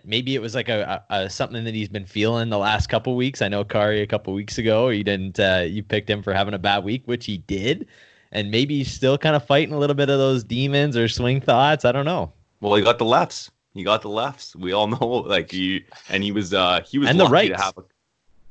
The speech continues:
Speaker 2: I saw more lefts than I saw rights, but, uh, he was lucky to have a lot of shots into the greens on the front nine.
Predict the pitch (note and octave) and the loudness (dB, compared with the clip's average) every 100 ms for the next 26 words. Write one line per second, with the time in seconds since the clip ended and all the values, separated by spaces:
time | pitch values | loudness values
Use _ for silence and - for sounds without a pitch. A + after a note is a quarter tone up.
0 | - - - - _ G2 A2+ D3 C3 B2 | -20 -20 -20 -20 _ 0 0 0 -2 0
1 | B2 A2 A2 - G2+ G2 G2 G2 F2 F#2 | 0 0 -2 -2 -8 -8 -4 -4 -2 -2
2 | D#2+ - - _ _ _ - F#2+ F2+ F#2+ | -4 -12 -20 _ _ _ -2 0 0 -2
3 | F2 E2+ E2 C#3+ D#3 G2 A2+ - G2 F2 | -2 -4 -4 -4 -4 0 -2 -2 -6 -2
4 | F#2+ F#2 F2 F2+ F#2 F2 - F2+ F#2 G2 | -2 -2 -4 -4 -4 -6 -4 -4 -4 -10
5 | E2+ E2 F2 G2 F#2 E2+ D2 - G2 F2 | -12 -10 -8 -6 -6 -8 -10 -6 -6 -4
6 | E2 D2+ | -10 -10